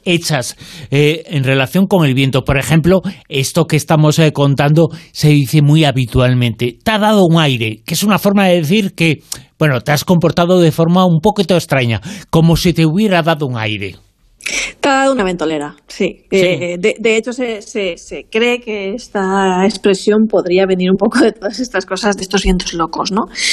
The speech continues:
Speaker 2: Y son los vientos de la psicosis, las migrañas, los suicidios, según ciertos médicos y algún que otro estudio, en algunos países hasta sus aspirinas y combinados de codeína y cafeína hasta vienen con un prospecto de indicaciones para tomar en caso de vientos Foehn,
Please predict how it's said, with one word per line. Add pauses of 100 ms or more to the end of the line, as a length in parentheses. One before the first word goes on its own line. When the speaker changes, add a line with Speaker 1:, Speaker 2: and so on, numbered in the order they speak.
(320)
Speaker 2:
Y
son
los
vientos
de
la
psicosis,
las
migrañas,
los
suicidios,
según
ciertos
médicos
y
algún
que
otro
estudio, (280)
en
algunos
países
hasta
sus
aspirinas
y
combinados
de
codeína
y
cafeína (380)
hasta
vienen
con
un
prospecto
de
indicaciones
para
tomar
en
caso
de
vientos
Foehn,